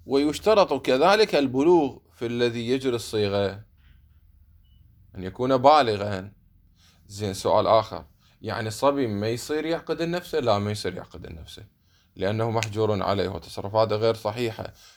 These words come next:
لعل منو اللي لو، لو، لو كان هناك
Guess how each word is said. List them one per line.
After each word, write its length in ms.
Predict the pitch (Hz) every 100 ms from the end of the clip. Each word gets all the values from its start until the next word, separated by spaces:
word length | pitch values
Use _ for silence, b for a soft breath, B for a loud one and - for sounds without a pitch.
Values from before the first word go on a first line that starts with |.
| b
لعل 300 | 127 131 147
منو 180 | 208 208
اللي 440 | 185 175 156 -
لو، 520 | - 143 151 - 151 -
لو، 360 | 151 156 - _ _ _ _ b b -
لو 180 | 139
كان 340 | 135 156 175 175
هناك 800 | 147 143 160 170 170 175 175